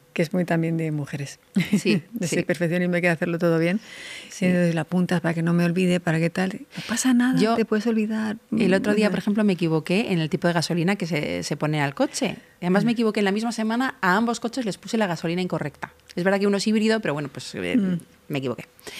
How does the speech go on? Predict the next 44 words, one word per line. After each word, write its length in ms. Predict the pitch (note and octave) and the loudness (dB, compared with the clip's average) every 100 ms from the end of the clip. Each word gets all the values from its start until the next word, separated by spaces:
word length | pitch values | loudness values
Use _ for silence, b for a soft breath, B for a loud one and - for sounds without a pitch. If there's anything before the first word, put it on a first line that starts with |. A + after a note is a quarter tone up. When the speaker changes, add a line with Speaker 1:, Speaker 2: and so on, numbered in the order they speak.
| B B B B B B | B B B B B B
Speaker 2:
Total, 540 | - G3 G3 D#3 C#3 - | 0 2 4 4 2 -4
que 340 | - F3+ E3+ - | 2 4 4 4
me 180 | F#3+ F3+ | 4 4
vino 160 | A#3 C#4 | 4 4
muy 160 | C4+ | 4
bien 240 | B3+ C4 A#3+ | 4 2 2
para 160 | G3 | 0
mis 160 | F3 E3 | 0 0
dos 200 | G#3 B3+ | 0 0
hijos, 440 | A#3 A3 A3+ - | -2 -2 -2 -4
de 460 | F3+ F3 E3 E3 E3 | -2 2 2 0 -2
Pepe 180 | F#3 F3+ | -2 0
tiene 200 | F#3+ F#3 | 0 2
ocho, 200 | G3 G3 | 0 -2
Lucía 220 | E3 F3 E3+ | -2 -2 -2
tiene 160 | F3+ | -2
seis, 320 | F#3+ F#3+ G#3 B B B B B _ - - | 0 -2 -4 B B B B B _ -14 2
que 140 | G#3+ | 2
vieran 440 | G#3 C4 D4 A#3 F4+ A4+ _ - - | 4 4 4 4 0 -4 _ -18 -2
que 100 | A3 | 2
mamá 300 | A#3 G#3+ C4+ | 4 4 4
se 120 | F4 | 2
equivoca 600 | C4+ C#4 G3 A#3 - G3+ G#3 A3+ | 2 0 2 0 2 0 2 -2
Speaker 1:
<laughs> 160 | - G#3+ | -2 -2
Speaker 2:
y 140 | F#3+ | 2
que 100 | G3+ | 2
no 60 | A3 | 2
es 80 | |
perfecta 640 | C4+ B3+ - G3+ - E3 E3+ | 0 -2 0 -2 0 0 2
y 60 | |
que 100 | F#3+ | 2
no 100 | G#3 | 2
te 100 | A#3+ | 0
preocupes, 520 | A3+ G#3+ G#3 A#3+ B3+ | -2 -2 0 0 0
que 100 | - | 2
lo 100 | F3+ | 2
vas 140 | F#3+ B3+ | 2 0
a 20 | |
hacer 160 | A#3+ A3+ | -2 -2
mejor 240 | G#3 G#3+ | 0 0
que 80 | F#3+ | 0
yo, 120 | A#3 | 0
seguro. 560 | - G3+ E3+ C#4+ B3+ D#3+ | 0 0 2 4 4 4
Speaker 1:
Mm. 440 | F#3+ F#3 F3+ E3+ | 4 4 4 0